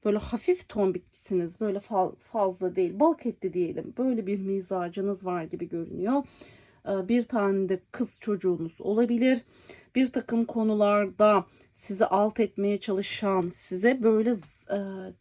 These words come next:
dediğini yaptırmaya çalışan birisi var gibi. Bunun ile alakalı sıkıntılar yaşayabilirsiniz. Resmen böyle,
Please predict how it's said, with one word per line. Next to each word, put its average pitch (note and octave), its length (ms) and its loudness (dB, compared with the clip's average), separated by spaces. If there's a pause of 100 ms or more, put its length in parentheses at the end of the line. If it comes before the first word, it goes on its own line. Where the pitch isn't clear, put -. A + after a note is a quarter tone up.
dediğini A3+ 400 4
yaptırmaya F#3+ 600 4
çalışan F3+ 500 -4
birisi G3+ 320 -6
var A#3 180 4
gibi. A#3 320 -2 (320)
Bunun A3+ 200 0
ile G3+ 180 -2
alakalı F#3 720 0 (300)
sıkıntılar F#3+ 920 0
yaşayabilirsiniz. G3 1400 -2
Resmen G#3 560 0
böyle, G3+ 420 2